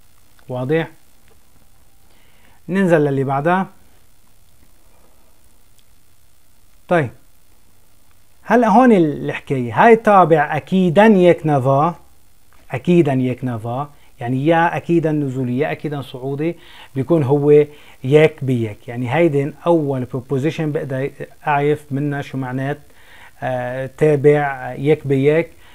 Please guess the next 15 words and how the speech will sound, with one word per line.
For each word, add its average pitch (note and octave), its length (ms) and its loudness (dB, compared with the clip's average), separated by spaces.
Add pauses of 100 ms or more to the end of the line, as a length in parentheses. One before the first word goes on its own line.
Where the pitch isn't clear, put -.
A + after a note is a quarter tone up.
(280)
بلا C#3 180 -4
شي C#3+ 180 -6
بكفي D3+ 380 -4
بايهنه C#3+ 440 -4
إنه C#3 160 -8
يا D3 120 -2
صعودي C3+ 540 -4
يا C3 100 -4
نزولي، B2 520 -4
يعني A#2+ 200 -8
بالتالي B2 480 -8 (180)
بكفي C3 340 -12
بايهنه B2 480 -8
إنه A#2+ 120 -10
هو A#2 300 -10